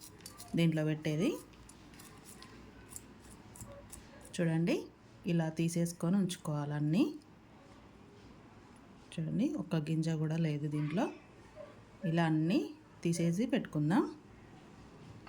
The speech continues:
చూడండి, మిర్చి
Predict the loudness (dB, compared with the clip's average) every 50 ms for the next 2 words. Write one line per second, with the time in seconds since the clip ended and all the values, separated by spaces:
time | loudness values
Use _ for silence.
0 | -20 -20 -20 -20 -20 -20 -20 -20 -20 -20 -14 -14 -14 -14 -14 -18 -20 -20 -20 -20
1 | -20 -20 -18 -18 -18 -18 -20 -20 -20 -20 -20 -20 -20 -20 -20 -20 -20 -20 -20 -20
2 | -20 -20 _ _ -16 -14 -12 -12 -10 -10 -10 -8 -8 -8 -10 -10 -10 -10 -4 0
3 | 2 4 4 6 6 6 6 4 2 -4 -6 -4 -2 -2 -4 -4 -2 0 0